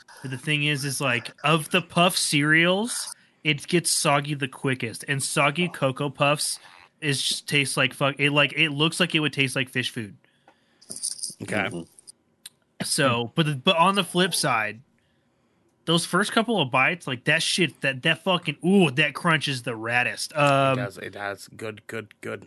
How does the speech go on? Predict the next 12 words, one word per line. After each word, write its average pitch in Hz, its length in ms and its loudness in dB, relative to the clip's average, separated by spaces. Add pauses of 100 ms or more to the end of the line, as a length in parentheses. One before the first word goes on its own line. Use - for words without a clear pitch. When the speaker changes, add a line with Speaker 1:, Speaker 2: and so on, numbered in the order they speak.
Speaker 2:
Yes. - 380 -14 (160)
Mm-hmm. 101 180 -16 (920)
Speaker 1:
I'm 156 120 -2
gonna 196 180 0
say 170 720 2 (2000)
A. 135 220 -6
I'm 110 80 -4
gonna 123 160 -6
give 127 120 -2
it 113 60 -4
an 107 100 -8
A. 98 220 -12